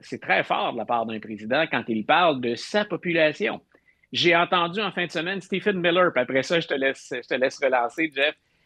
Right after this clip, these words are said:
Euh, j'ai en-, j'ai lu, euh, en fin de semaine, pardon, Stephen Miller, son conseiller, dire qu'il allait protéger l'Amérique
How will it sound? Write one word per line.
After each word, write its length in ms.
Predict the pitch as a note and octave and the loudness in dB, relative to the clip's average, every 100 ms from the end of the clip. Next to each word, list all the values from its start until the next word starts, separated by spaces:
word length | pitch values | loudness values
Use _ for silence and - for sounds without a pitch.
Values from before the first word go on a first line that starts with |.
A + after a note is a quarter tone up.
| _ | _
Euh, 80 | B2 B2 | -4 -2
j'ai 220 | C#3 D#3 | 0 0
en-, 160 | D#3 E3 | 2 0
j'ai 200 | C#3+ D#3 | 2 2
lu, 340 | D3+ G3+ F#3 | 2 0 0
euh, 160 | C3+ B2 | -2 -4
en 120 | B2 | -6
fin 120 | A#2+ C3 | -6 -8
de 40 | |
semaine, 320 | A#2 B2+ E3 | -4 -4 -2
pardon, 380 | C#3+ A2+ C3+ E3 | 0 0 0 -4
Stephen 360 | - D#3 E3 D#3+ | -6 -8 -4 0
Miller, 360 | D3 F3 E3 | 2 2 2
son 180 | - A2 | -2 -8
conseiller, 580 | - B2+ - A#2+ C3+ F3+ | -6 -6 -4 -2 2 0
dire 360 | C#3+ D3+ F3+ - | 2 2 2 0
qu'il 220 | - C#3+ | 0 4
allait 220 | C#3+ D#3+ | 4 4
protéger 1040 | - F3+ A#3+ A#3 G3 F#3 E3 F3+ G3+ E3+ - _ | 0 0 0 4 4 4 0 -2 -2 -2 -6 _
l'Amérique 720 | A2+ F3+ G#3+ F#3 E3 E3 F3+ | -4 -2 0 -2 -2 -4 -4